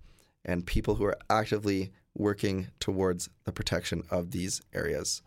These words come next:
And that comes to the end of the podcast. Thank you so much for listening today. I really appreciate you taking your time every day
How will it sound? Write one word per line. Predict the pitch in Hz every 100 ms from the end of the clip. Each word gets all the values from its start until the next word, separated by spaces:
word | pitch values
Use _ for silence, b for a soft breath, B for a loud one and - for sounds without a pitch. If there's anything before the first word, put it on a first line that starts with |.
| b b b _ -
And | 110
that | -
comes | - 101
to | -
the | 101 -
end | 90
of | 90
the | 87
podcast. | 80 85 85 -
Thank | 87
you | 85
so | - 87
much | 85
for | -
listening | 87 - 85
today. | 78 82 -
I |
really | 82 85
appreciate | 87 - 95 - 90 90
you | 90 87
taking | - 80
your | -
time | 98 92
every | 92 92
day | 92 92